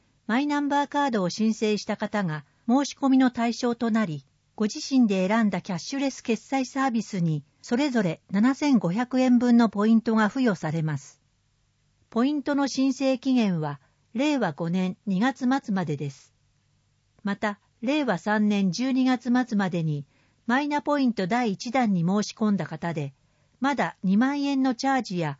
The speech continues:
お買い物を行っていない場合、最大五千円分までのポイント付与を受けていない方も、引き続き上限五千円相当までのポイント付与を受けることができます。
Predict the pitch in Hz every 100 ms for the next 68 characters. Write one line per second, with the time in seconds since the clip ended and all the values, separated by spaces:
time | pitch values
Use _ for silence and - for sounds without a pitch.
0 | _ 175 - 277 262 254 247 233 240 233
1 | 240 240 240 226 220 214 185 190 185 175
2 | _ _ _ _ _ _ - 262 262 269
3 | 247 214 208 269 269 262 254 262 254 254
4 | 214 175 147 208 240 262 269 247 262 240
5 | 190 208 233 - 151 165 185 - 165 -
6 | 151 _ _ _ _ _ 202 185 165 _
7 | _ _ - 254 262 233 240 247 233 220
8 | _ _ _ 240 277 269 277 262 214 208
9 | 277 277 277 269 262 277 - 190 180 202
10 | 196 165 147 185 247 247 262 240 262 233
11 | 175 156 156 247 226 180 - 175 151 147
12 | 165 151 143 -